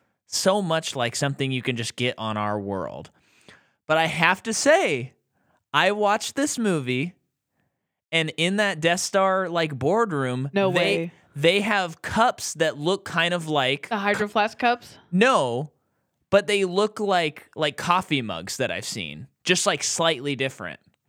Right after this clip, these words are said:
Speaker 1: Um, you know, like, uh, something you'd, you know, put, uh, like, a
Speaker 2: A
Speaker 1: to-go
Speaker 2: travel
Speaker 1: co-,
Speaker 2: mug?
Speaker 1: yeah, yeah.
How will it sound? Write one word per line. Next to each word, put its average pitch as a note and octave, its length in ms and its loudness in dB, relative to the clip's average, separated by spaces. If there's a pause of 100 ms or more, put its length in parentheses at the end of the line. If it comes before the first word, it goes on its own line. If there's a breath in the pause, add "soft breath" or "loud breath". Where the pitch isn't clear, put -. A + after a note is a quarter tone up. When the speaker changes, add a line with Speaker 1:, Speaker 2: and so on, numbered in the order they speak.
(800)
Speaker 1:
Um, C#3 420 0
you F3 180 2
know, D#3+ 160 4
like, C3 260 -2
uh, B2 160 2
something C#3 420 -2
you'd, A#2+ 260 -2 (320)
you C3+ 100 0
know, A#2 100 -2
put, C#3+ 300 -2
uh, G#2 420 -2 (280)
like, C3+ 200 -2
a B2 80 0
Speaker 2:
A G#3 80 0
Speaker 1:
to-go G3 180 2
Speaker 2:
travel F3+ 220 8
Speaker 1:
co-, C3 40 2
Speaker 2:
mug? A#2+ 320 2
Speaker 1:
yeah, C#3 240 2
yeah. A#2 280 -2